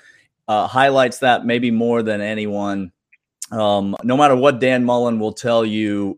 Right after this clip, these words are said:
uh, recruiting is a twenty-four seven, three sixty-five job. And, um, so that's what we're gonna talk about today. Um, we're not gurus or insiders, Clint and I, but John is a bona fide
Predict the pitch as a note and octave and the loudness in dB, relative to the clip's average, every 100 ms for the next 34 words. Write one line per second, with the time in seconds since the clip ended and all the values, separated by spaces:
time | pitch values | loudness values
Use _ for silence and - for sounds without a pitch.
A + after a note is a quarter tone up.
0 | G2 G2 G2 G2 C#3+ C3+ B2 G2+ G#2 - | -8 -8 -8 -8 -4 -2 -2 -4 -10 -8
1 | A#2+ G#2+ - A2 G#2+ G#2+ G2+ - - A2+ | -6 -6 -6 -4 -2 0 -2 -4 -4 0
2 | A2 A2 G#2 A2+ A2 - A#2 - G#2 - | 0 0 -4 -4 -4 -4 -8 -8 -12 -4
3 | G#2+ G#2 G2+ G2 F#2 _ A2+ G#2 A2 C3+ | 0 0 0 -4 -8 _ -10 0 2 4
4 | F3+ F3+ C#3+ A2+ A2+ A2 A2 G#2+ G#2 G2 | 2 -2 -6 -6 -4 -2 -2 -2 -4 -6
5 | - - G2+ G2 F#2+ F2 F2 F2 _ _ | -10 -8 -4 -4 -6 -8 -12 -18 _ _
6 | _ - - C3+ A2+ - C#3 F#3 G3 E3+ | _ -8 2 4 4 4 4 4 0 0
7 | D#3 - D3+ C#3+ C3 A#2+ A2+ G#2 A#2+ B2+ | -2 0 -2 0 -2 -2 -6 -4 0 2
8 | B2+ B2 B2 _ _ - G#2+ G#2 G2+ G2 | 2 -2 -6 _ _ -10 -4 0 0 0
9 | G2 G2 G2+ A2 E3 E3+ C#3 A#2 A#2 B2+ | -4 -10 -8 0 0 2 0 0 -2 -4
10 | A#2+ A#2 A2+ A2 G#2+ A2+ G#2+ G2+ - A#2+ | -2 -4 -4 -6 -4 -4 -4 -6 -6 -6
11 | A2+ G#2+ G#2 G#2 G2 F2+ A2 B2 C3 A#2 | -4 -4 -2 -4 -6 -6 -4 -2 -2 -2
12 | A2 A#2 B2+ A2+ F#2+ F#2+ F#2+ G#2+ A2+ G#2 | -4 -6 -4 -4 -6 -8 -10 -8 -8 -8
13 | - G2+ F#2+ | -6 -6 -8